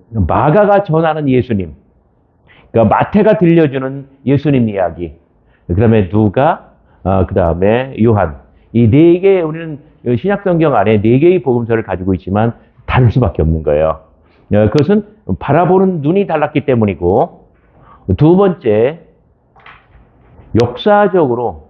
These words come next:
막 사십 년, 오십 년, 칠십 년 예수님보다 이후에, 그러니까 많은 세월이,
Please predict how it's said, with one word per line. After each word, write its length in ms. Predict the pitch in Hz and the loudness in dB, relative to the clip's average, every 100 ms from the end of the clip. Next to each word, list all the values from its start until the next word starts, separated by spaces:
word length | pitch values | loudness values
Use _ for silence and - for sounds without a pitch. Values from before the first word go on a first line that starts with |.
| _ | _
막 280 | 110 117 - | -4 -4 -6
사십 600 | - - 123 135 143 143 | -20 -8 -2 0 0 2
년, 680 | 147 147 147 147 147 147 147 - _ - | 2 2 0 -2 -2 -6 -16 -20 _ -8
오십 520 | 95 117 143 156 156 156 | 0 2 2 0 -6 -12
년, 580 | 151 156 156 156 156 151 _ _ | -10 -8 -8 -8 -14 -20 _ _
칠십 360 | - 214 - 180 | -2 0 2 2
년 340 | 170 156 139 _ _ - | 2 0 -6 _ _ 0
예수님보다 680 | 160 170 196 185 156 147 - | 2 4 2 2 2 0 0
이후에, 560 | 143 180 160 143 95 73 - _ _ _ - | 2 2 2 0 -4 -6 -18 _ _ _ -4
그러니까 260 | 160 208 | -2 0
많은 880 | 165 - - - - 190 226 240 240 | 0 -2 -6 -10 -4 0 2 2 0
세월이, 440 | 214 208 160 113 | 0 0 0 -4